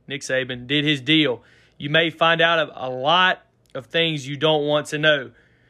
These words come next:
We build him up to be some kind of czar of football. Go dig into his past or anybody that's ever coached with him.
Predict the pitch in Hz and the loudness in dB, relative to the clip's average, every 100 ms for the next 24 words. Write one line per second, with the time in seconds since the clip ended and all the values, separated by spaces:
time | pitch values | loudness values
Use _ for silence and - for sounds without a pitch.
0 | _ - 160 151 170 196 185 175 185 175 | _ -4 -2 0 2 4 2 4 4 2
1 | - 143 135 160 165 147 160 151 135 117 | -4 -6 -4 -4 -6 -4 0 0 0 -6
2 | 123 160 170 147 139 117 - 123 - 180 | 2 6 6 6 2 -4 -8 -6 -4 -4
3 | 127 120 107 - _ _ _ _ _ _ | -2 -6 -6 -12 _ _ _ _ _ _
4 | _ _ - 127 165 170 180 170 156 156 | _ _ -10 0 2 2 0 -2 -4 -4
5 | 147 147 160 160 151 143 - - - _ | -4 -2 0 2 0 -4 -14 -20 -20 _
6 | - 147 160 170 151 143 143 139 135 117 | -2 0 2 0 2 4 4 2 -4 -10
7 | _ _ _ 143 147 - 170 165 - 170 | _ _ _ -6 -2 2 2 2 2 0
8 | 156 147 135 135 127 113 | 0 -6 -6 -4 -6 -8